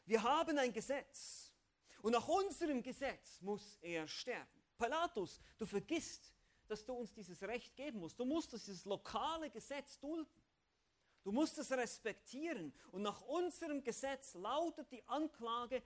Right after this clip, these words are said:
er hat sich selbst zu Gottes Sohn gemacht. Das ist Gotteslästerung. Dritter Mose vierundzwanzig, Vers sechzehn. Und damals haben sie die Kapitel und Verse sicher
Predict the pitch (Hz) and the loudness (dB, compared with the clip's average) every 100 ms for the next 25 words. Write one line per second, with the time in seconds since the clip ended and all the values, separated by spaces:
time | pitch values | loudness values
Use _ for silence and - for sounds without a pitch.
0 | - - 147 175 262 - - 262 - - | -8 -10 -6 -2 -2 -4 -8 -8 -6 2
1 | 220 254 - - 254 240 - 202 240 - | 2 2 -6 -12 -8 -8 -2 -2 -2 -6
2 | 233 - - 208 226 226 190 208 214 - | -6 -6 0 0 0 -2 -2 2 2 2
3 | - 196 190 269 254 - - - _ - | 0 0 0 -2 -2 -8 -16 -20 _ 0
4 | 277 277 247 - 202 185 - 175 147 110 | 0 -2 -6 -2 -4 -4 -8 -8 -8 -12
5 | _ _ _ _ _ _ _ 185 185 175 | _ _ _ _ _ _ _ -8 -6 -4
6 | 180 180 180 165 - 180 170 180 170 - | -4 -2 -6 -8 -10 -10 -8 -6 -6 -6
7 | 160 - _ - 165 156 190 - 170 110 | -12 -14 _ -8 -6 -4 -6 -8 -12 -12
8 | - _ _ _ 139 135 143 139 147 143 | -18 _ _ _ -8 -4 -4 -2 -4 -4
9 | 135 135 147 - 131 131 120 139 135 127 | -8 -8 -8 -8 -10 -10 -2 -2 -2 -8
10 | 131 120 | -20 -20